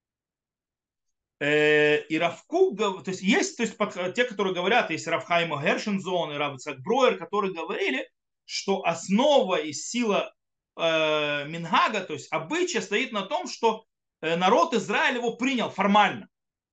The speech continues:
То есть имеется в виду, что они это взяли как обязаловку, и это значит, что это на-, это часть нашего союза.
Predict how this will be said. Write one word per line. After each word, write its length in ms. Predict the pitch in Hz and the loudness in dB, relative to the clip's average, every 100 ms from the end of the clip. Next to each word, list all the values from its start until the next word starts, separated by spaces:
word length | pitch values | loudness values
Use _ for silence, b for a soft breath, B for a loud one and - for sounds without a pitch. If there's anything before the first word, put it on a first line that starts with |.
| _ _ _ _ - | _ _ _ _ -14
То 60 | |
есть 120 | 156 | -6
имеется 360 | 208 285 294 202 | -4 -4 -2 -2
в 60 | 190 | 0
виду, 320 | 190 349 381 | 2 2 2
что 520 | - - 220 - - _ _ _ _ - | 0 2 4 4 -4 _ _ _ _ -4
они 380 | 175 220 277 202 | -2 0 -2 -2
это 280 | 208 190 | -4 -4
взяли 440 | 160 135 226 196 160 | -8 0 2 2 2
как 340 | 214 190 - _ | 0 0 -2 _
обязаловку, 1080 | 165 160 185 185 131 131 131 226 302 415 - _ _ _ _ _ _ - | -4 -2 -2 0 -2 -2 -6 -4 -4 -4 -10 _ _ _ _ _ _ -2
и 100 | 196 | 0
это 300 | 285 320 214 | 2 2 0
значит, 380 | 233 330 277 | 2 2 0
что 160 | - 240 | -2 0
это 260 | 254 214 196 | 0 -2 -2
на-, 340 | 208 180 180 | -2 -2 -4
это 200 | 196 196 | -4 -4
часть 580 | 190 277 320 - - 180 | 2 2 2 -2 -14 -2
нашего 400 | 208 269 233 208 | 0 2 0 -4
союза. 500 | 196 196 190 131 | 0 -2 -2 -6